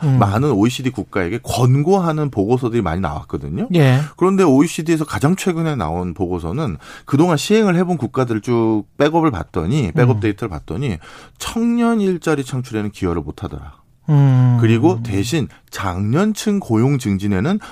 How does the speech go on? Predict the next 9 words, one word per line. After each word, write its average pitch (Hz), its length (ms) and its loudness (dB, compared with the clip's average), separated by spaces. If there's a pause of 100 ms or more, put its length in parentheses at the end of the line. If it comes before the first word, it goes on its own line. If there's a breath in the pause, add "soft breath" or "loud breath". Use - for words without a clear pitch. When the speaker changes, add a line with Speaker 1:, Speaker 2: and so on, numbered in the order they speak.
Speaker 2:
이, 87 180 -10
우리나라 151 440 2
같은 92 260 -6
경우는 87 260 -4
영점팔 123 640 -2
퍼센트 170 440 -4
정도 98 260 -4
증대된 101 580 -2
걸로 90 320 -2